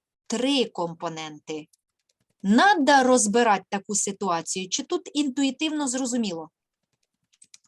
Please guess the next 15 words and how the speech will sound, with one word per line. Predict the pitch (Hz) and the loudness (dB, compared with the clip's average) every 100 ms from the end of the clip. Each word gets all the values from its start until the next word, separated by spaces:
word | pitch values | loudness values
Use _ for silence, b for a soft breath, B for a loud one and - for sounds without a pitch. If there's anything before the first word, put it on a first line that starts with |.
| _ _ _ _ _ _ _ _ _ _ _ _ _ _ _ _ _ _ | _ _ _ _ _ _ _ _ _ _ _ _ _ _ _ _ _ _
Ілі | 220 269 262 - - | -4 -2 -2 -4 4
парочку | 285 285 269 269 | 4 4 -2 -4
прикладів | 240 269 262 240 247 | -4 -2 0 0 0
все-таки | 254 240 - | -2 -4 -2
лучше | 240 226 226 | -2 -2 -4
розібрати? | 220 208 185 165 _ _ _ _ _ _ _ _ _ - | -4 -8 -10 -12 _ _ _ _ _ _ _ _ _ -6
Розібрати. | 277 269 196 165 160 160 - - b b - | -2 -2 -2 -6 -10 -14 -16 -20 b b -4
Валерія | 277 294 277 226 202 | -2 0 0 -2 -2
каже, | 196 180 190 | -2 -4 -4
да, | 196 311 285 | 0 2 0
значить, | 220 208 196 | -4 -8 -8
ми | 196 | -8
слухаємо | - 240 202 190 | -6 -6 -6 -8
Валерію. | 170 160 160 156 _ _ _ _ _ _ _ | -8 -8 -12 -14 _ _ _ _ _ _ _
Так. | - 196 156 _ | 2 2 2 _